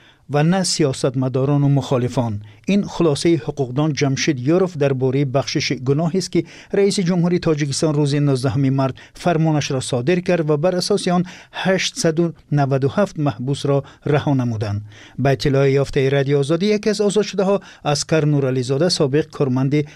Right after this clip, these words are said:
بلندپایه وزارت رشد اقتصاد و عضو حزب حاکم خلق دموکراتی است. وی در سال دو هزار و هجده با گناه گرفتن تقریباً نیم میلیون دلار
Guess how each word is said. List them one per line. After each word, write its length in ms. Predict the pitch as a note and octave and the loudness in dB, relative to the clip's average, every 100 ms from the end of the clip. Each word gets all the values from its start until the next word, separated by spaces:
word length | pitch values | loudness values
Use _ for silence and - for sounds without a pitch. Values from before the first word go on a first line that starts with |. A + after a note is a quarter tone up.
| - | -8
بلندپایه 640 | B2+ C#3+ C3+ C3+ C3+ E3 F#3+ | 0 2 2 0 0 2 2
وزارت 460 | C#3 B2 C#3 C#3+ | 0 0 0 2
رشد 300 | D3 C#3 - | 0 0 -4
اقتصاد 420 | B2+ - D#3 C#3 | -8 -4 -2 0
و 20 | C#3 | 0
عضو 360 | C3+ B2+ D3 C#3+ - - | -2 0 -2 -2 -8 -10
حزب 320 | - C#3+ B2 | -2 -2 0
حاکم 500 | C#3 - C3+ G#2 C#3 | -2 0 -2 0 -2
خلق 300 | C3+ C#3 C3 | 0 -2 -2
دموکراتی 600 | C3+ C3+ C3 D3+ D3 F#3+ | 0 0 0 0 0 0
است. 140 | D3+ - - - - | -2 -4 -16 -18 -4
وی 160 | C#3+ C#3+ | 0 0
در 160 | C#3 | 0
سال 240 | C3+ D3+ C#3 | 0 0 0
دو 120 | C3 | 0
هزار 260 | B2+ A#2+ | -2 -4
و 40 | A2+ | -6
هجده 300 | G#2+ F3+ F#3+ - - | -2 0 0 -4 -10
با 180 | C3 C#3 | -2 -2
گناه 340 | A#2+ C#3+ C3+ | 0 0 0
گرفتن 480 | C3 C3 B2+ - C3+ | 0 0 -2 -2 -2
تقریباً 520 | C3 C3 C3 A#2 C#3 C#3+ - C#3 | -2 -4 -4 -2 0 -2 -4 0
نیم 220 | D#3+ F3+ | 2 4
میلیون 520 | D#3 D3 C#3+ C3+ C#3+ | 2 2 0 0 0
دلار 400 | C3 C#3+ C3+ B2+ | 2 2 0 -4